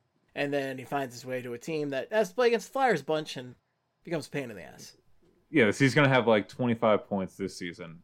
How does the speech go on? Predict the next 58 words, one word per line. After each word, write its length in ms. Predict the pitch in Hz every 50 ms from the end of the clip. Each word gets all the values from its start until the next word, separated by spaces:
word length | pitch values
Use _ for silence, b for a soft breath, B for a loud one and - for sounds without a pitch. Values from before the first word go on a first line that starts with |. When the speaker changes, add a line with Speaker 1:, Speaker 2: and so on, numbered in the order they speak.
| _ _
Speaker 2:
and 140 | 98 92 92
then 100 | 87 82
he's 140 | 92 87
gonna 160 | - 98 90 -
fall 240 | - 98 92 90
off 80 | 87 -
the 60 | -
face 260 | - - 95 82 -
of 60 | 95 90
the 60 | 87
earth 180 | 87 85 - _
playing 220 | 95 85 85 82 - _
for, 80 | 85
like, 160 | 85 82 78 -
the 40 |
Coyotes 440 | - - 92 90 85 85 82 82 - 95
next 240 | 85 80 - -
year. 160 | 80 78 82 -
So 160 | - 120 123
just 240 | 117 160 165 - -
keep 160 | 269 254 -
that 120 | 208 175 160
in 40 |
mind 340 | 139 131 120 113 104 101 95 -
while 160 | 110 101 98
he's 160 | 104 101 -
going 240 | - 104 98 92 92
off 180 | 90 87 -
this 160 | - 87 - -
week 140 | 90 80
against 220 | - 92 87 85 -
the 60 | 95
Flyers. 460 | - - 90 85 85 87 87 90 - - -
Uh, 100 | - 90
Speaker 1:
Coyotes 680 | 85 85 226 233 180 233 302 285 165 185 226 180 - - -
Speaker 2:
minus 420 | 131 143 147 165 170 170 175 175 -
Speaker 1:
is 40 | -
exactly 880 | - - - - 170 247 196 170 151 - 220 214 175 170 147 143 - 214 226
<laughs> 80 | -
where 200 | - 175 220 226
I 100 | 180 -
see 200 | 165 - - 190
him 140 | 190 143 185
ending 320 | 175 151 196 - 202 202 143
up. 180 | - - -
Speaker 2:
<laughs> 800 | 220 - - - - 254 254 - - 240 233 - 254 233 - -
He's 240 | 220 180 180 175 143
very, 480 | 123 143 143 156 170 170 160 156 147 b b b b b b b
he's 140 | 165 160 139
got 160 | 147 151 139
a 60 | 135
very, 420 | 117 120 120 117 117 113 110 107 101
uh, 200 | 98 98 95 92
yeah, 140 | 98 92 - - - _ _ - - _ -
I 100 | 117 110
can 120 | 127 120
see 160 | - 123 113
that, 300 | 101 95 92 87 85 -